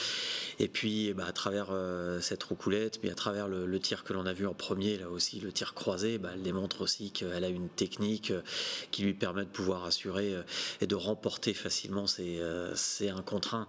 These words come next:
C'est une joueuse complète. Euh,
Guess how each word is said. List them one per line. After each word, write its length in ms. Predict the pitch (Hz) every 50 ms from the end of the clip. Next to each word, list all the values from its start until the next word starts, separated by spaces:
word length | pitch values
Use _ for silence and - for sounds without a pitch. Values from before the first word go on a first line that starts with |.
| - - - - - - - - -
C'est 400 | - - - - - - - 101 98 98 98 95 92
une 300 | 92 92 92 92 95 95
joueuse 380 | 92 95 104 117 110 - -
complète. 600 | - - 104 95 - - 101 113 127 139 - - 160 - - - - - - - -
Euh, 520 | - 92 92 92 90 90 92 90 87 -